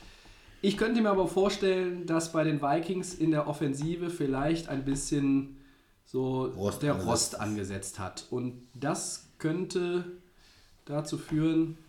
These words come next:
Speaker 1: ich glaube, so gut die Defense der Vikings ist, die Saints sind in der Lage, gegen diese Mannschaft vierundzwanzig Punkte zu machen. Und ich weiß nicht, ob Minnesota das dann, also den traue ich das
Speaker 2: Stimmt.
Speaker 1: auch zu, aber
Speaker 2: Mhm.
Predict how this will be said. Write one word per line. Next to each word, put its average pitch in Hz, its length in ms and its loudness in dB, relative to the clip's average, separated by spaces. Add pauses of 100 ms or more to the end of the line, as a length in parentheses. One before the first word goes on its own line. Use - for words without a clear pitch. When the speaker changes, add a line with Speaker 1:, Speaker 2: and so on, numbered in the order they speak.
(400)
Speaker 1:
ich 151 120 -2
glaube, 208 260 6
so 170 120 6
gut 185 140 2
die 156 80 -2
Defense 165 340 -2
der 143 180 -2
Vikings 139 280 -2
ist, 147 320 -8 (360)
die 135 80 -2
Saints 147 580 -4
sind 160 340 -2
in 185 60 -6
der 175 100 -4
Lage, 156 640 -2 (460)
gegen 151 300 -2
diese 143 220 -2
Mannschaft 143 680 -4 (160)
vierundzwanzig 147 600 -4
Punkte 131 260 -6
zu 123 140 -8
machen. 101 320 -6 (840)
Und 107 180 -10 (640)
ich - 280 -12 (180)
weiß 135 320 -6
nicht, 156 160 -2
ob 139 120 -8
Minnesota 139 840 -4
das 127 200 -10
dann, 117 300 -10 (380)
also 117 180 -8
den 117 140 -4
traue 175 240 6
ich - 40 2
das 160 100 2
Speaker 2:
Stimmt. 120 120 4
Speaker 1:
auch 196 160 6
zu, 247 340 -2 (220)
aber 156 380 2
Speaker 2:
Mhm. - 60 -8